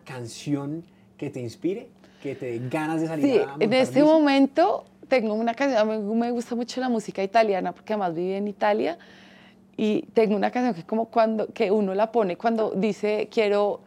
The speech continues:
Speaker 2: estoy como feliz, quiero oír esta canción que me da como
Speaker 1: Esa,
Speaker 2: felicidad".
Speaker 1: tal cual.
Speaker 2: Bueno, se llama Felicità, que es en italiano. Eh, y es como la canción del día que, o antes de ponerme a trabajar, la pongo, la oigo y comienzo mi día.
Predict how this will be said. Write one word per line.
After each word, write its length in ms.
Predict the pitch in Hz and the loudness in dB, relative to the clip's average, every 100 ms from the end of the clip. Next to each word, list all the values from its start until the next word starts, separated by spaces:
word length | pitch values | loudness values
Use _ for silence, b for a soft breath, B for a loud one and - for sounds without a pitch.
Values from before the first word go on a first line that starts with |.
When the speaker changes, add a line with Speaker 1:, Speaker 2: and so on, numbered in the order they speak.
| B B B - | B B B -12
Speaker 2:
estoy 220 | 202 220 | 0 2
como 180 | 208 240 | 4 4
feliz, 480 | 302 262 240 233 | 6 6 6 4
quiero 240 | - 240 254 | 4 4 6
oír 240 | 302 302 | 8 8
esta 220 | 285 - | 6 0
canción 340 | 302 359 269 - | 2 2 4 2
que 100 | - | 2
me 80 | 285 | 0
da 100 | 269 | 0
como 140 | 220 | -4
Speaker 1:
Esa, 120 | 220 | -2
Speaker 2:
felicidad". 400 | 269 285 262 247 | 0 0 0 0
Speaker 1:
tal 160 | 302 120 | -2 -6
cual. 200 | - - - | -8 -12 -2
Speaker 2:
Bueno, 260 | 220 202 - | 0 2 0
se 140 | - | 2
llama 180 | 208 185 | 2 2
Felicità, 720 | - 226 226 - 233 170 - - | 2 0 0 -2 2 0 0 -8
que 100 | - | -8
es 80 | 202 | -4
en 120 | 196 | -4
italiano. 520 | 190 214 202 160 139 - B B B B B B _ - | 0 2 2 -2 -8 -18 B B B B B B _ 0
Eh, 420 | 196 185 180 - | 2 2 2 0
y 160 | - 233 | 2 4
es 160 | 190 | 4
como 340 | - 185 196 - | 0 -2 0 0
la 160 | - 214 | 2 2
canción 340 | 226 202 185 | 2 -2 -4
del 160 | 165 170 | -4 -4
día 260 | 185 202 196 | -2 -2 -4
que, 340 | - 226 202 - B 170 B | -2 0 0 -4 B -20 B
o 200 | - 208 | 2 4
antes 240 | 175 175 | 4 0
de 60 | 196 | -2
ponerme 280 | 220 226 202 | -2 -2 -2
a 60 | 175 | -4
trabajar, 380 | 190 202 180 | -2 0 -2
la 160 | 165 170 | -4 -2
pongo, 300 | 220 226 254 | 0 0 0
la 180 | 226 185 | 2 2
oigo 380 | 196 226 262 262 | 2 2 0 0
y 400 | 107 92 - - - | 0 -2 -6 -12 -10
comienzo 440 | 170 170 151 170 | -8 -8 -10 -10
mi 140 | 180 | -8
día. 300 | 196 165 156 | -6 -8 -10